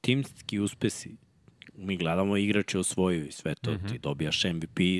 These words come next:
Speaker 1: za individualno, ali opet i tu zavisiš od tima, koliko si puta osvojio, to, to stvarno nije, nije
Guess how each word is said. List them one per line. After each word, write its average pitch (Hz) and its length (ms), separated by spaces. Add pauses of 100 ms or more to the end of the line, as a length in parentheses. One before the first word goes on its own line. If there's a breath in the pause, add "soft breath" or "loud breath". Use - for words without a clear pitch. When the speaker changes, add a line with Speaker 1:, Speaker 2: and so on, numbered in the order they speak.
Speaker 1:
za 92 140
individualno, 87 720
ali 87 160
opet - 300
i 90 60
tu 120 220
zavisiš 82 520
od 69 100
tima, 76 340 (880 soft breath)
koliko 80 400
si - 140
puta - 320
osvojio, 69 640
to, 80 140
to - 180
stvarno 71 640 (1120)
nije, 98 520 (120)
nije 101 580